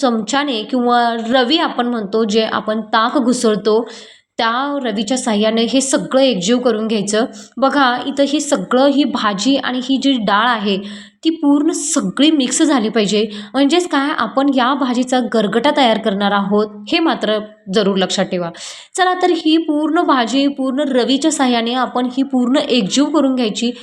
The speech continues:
म्हणजे ही भाजी पूर्ण गरगटून घ्यायची. म्हणजे काय होईल, सगळी एकजीव झाली की त्या भाजीतला सगळा अंश त्या डाळीमध्ये उतरतो आणि भाजी मात्र अतिशय रुचकर आणि चविष्ट बनते.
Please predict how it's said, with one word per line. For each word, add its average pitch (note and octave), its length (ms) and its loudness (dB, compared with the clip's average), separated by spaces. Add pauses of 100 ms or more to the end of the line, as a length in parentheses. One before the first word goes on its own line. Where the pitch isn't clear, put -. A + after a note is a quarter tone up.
(200)
म्हणजे B3+ 360 2
ही B3 200 0
भाजी C4 320 0
पूर्ण C#4 320 2
गरगटून B3 680 2
घ्यायची. B3 440 0 (300)
म्हणजे C4+ 180 2
काय D4 220 0
होईल, C#4 220 0
सगळी C4+ 420 2
एकजीव C4+ 320 0
झाली C4 300 0
की C#4+ 140 0
त्या C4 260 2
भाजीतला B3 460 0
सगळा A#3+ 460 0
अंश B3 520 -2
त्या A#3+ 120 0
डाळीमध्ये A#3+ 800 0
उतरतो C4+ 720 0 (240)
आणि A#3+ 120 0
भाजी G3+ 440 0
मात्र D4 300 0
अतिशय B3 580 2
रुचकर A3+ 520 -2
आणि A3+ 160 0 (160)
चविष्ट G3 320 -2
बनते. F#3+ 520 -4